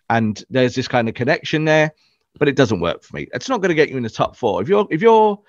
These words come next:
thinking we want our football club to be like Man City or Liverpool or be title contenders, say, this time next year, then I don't think John McGinn really is the answer. One more depressing fact to add, twelve months ago today,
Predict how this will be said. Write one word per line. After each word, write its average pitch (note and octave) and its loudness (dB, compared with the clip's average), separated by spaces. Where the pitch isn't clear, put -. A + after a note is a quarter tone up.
thinking C#3 2
we C3 4
want C3 2
our B2+ 0
football B2+ -2
club A#2+ -4
to - -20
be A#2 0
like G#2+ 0
Man D#3 0
City A2+ -4
or G2+ -2
Liverpool A#2 2
or F#2+ -8
be A2 -6
title C3 -2
contenders, G#2+ -8
say, A2 2
this A2+ -2
time G#2 -2
next - -2
year, G#2+ 0
then A2 -6
I A#2+ -8
don't D#3+ -4
think A2 -10
John B2 -4
McGinn A2+ -4
really A#2 0
is A2+ -6
the - -6
answer. A#2 -4
One D#3 -2
more D3+ -2
depressing B2+ -6
fact - -6
to - -6
add, G#2 -2
twelve F3+ 0
months C#3 -2
ago G#2+ -2
today, A2 -2